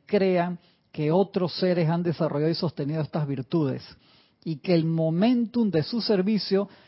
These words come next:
está disponible a todos aquellos que desean invocar sus poderes y utilizar los dones para su bendición personal, así como para bendición de la evolución a la cual pertenecen".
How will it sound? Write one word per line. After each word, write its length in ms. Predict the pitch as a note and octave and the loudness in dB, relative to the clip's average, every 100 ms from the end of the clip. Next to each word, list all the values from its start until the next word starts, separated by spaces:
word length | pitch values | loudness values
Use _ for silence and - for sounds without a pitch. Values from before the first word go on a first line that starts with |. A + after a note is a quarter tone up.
| _ | _
está 320 | - - F3 F3+ | -8 -2 2 2
disponible 540 | E3+ - D#3+ F3 F3+ | 2 0 0 2 2
a 120 | D3+ | 0
todos 300 | - F#3+ D#3+ | 0 0 2
aquellos 360 | D3 E3+ F3+ D#3 | 0 0 -2 -2
que 140 | D3+ | -4
desean 300 | C3+ - E3 | -4 -2 -2
invocar 600 | D#3+ C#3 C#3+ - F3+ F3 | 0 -2 -4 0 0 0
sus 300 | - - - | -4 -4 -4
poderes 560 | - D#3+ D#3+ F3+ F#3 F3+ - _ - _ - | -2 0 2 4 2 -4 -14 _ -20 _ -6
y 80 | D#3 | -6
utilizar 460 | C#3+ D#3 D3 F#3 | -2 -2 2 2
los 160 | F3+ D#3 | 2 2
dones 280 | F3 F3+ E3+ | 2 0 -2
para 280 | - D3+ C#3+ | -2 -2 -2
su 160 | D#3+ | -2
bendición 480 | D3 C#3+ C3+ - E3 | -2 -2 -4 -4 -4
personal, 640 | E3 D3 - D#3+ F#3 F#3 - - - _ | -2 -4 -4 -2 0 0 -4 -20 -20 _
así 320 | - E3 A3+ | -2 0 0
como 320 | G3 G#3+ G3+ F3 | 0 2 2 2
para 260 | E3+ D#3+ | 2 4
bendición 580 | E3+ G#3+ F#3+ - G3 G3 | 2 2 0 0 0 0
de 120 | F#3 | 0
la 60 | D#3 | 0
evolución 520 | C#3+ C#3+ D3 F#3 F3+ | 0 -2 -2 -2 0
a 60 | D#3+ | 0
la 140 | C3+ | 0
cual 300 | - D#3+ C#3+ | 2 2 2
pertenecen". 840 | E3 D3 C#3+ C#3+ D#3+ - C#3+ B2+ | -2 -4 -6 -4 -4 -4 -6 -8